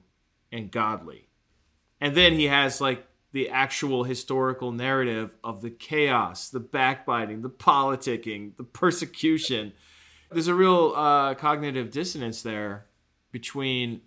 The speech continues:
you know, this is this glorious truth that sounds so nice when we say it in church, and, like, just the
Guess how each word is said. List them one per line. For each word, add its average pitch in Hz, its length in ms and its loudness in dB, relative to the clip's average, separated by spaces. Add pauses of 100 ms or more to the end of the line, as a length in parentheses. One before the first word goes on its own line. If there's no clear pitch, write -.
(320)
you 123 80 -6
know, 113 160 -6
this 123 180 -6
is 117 120 -10
this 113 120 -10
glorious 123 460 -2
truth 135 580 -2
that 110 380 -8
sounds 120 380 -8
so 120 140 -8
nice 123 360 -6
when 113 80 -10
we 113 80 -8
say 117 200 -6
it 107 60 -6
in 107 80 -12
church, 123 520 -6
and, 113 420 -10
like, 107 240 -10
just 113 300 -10
the 95 240 -8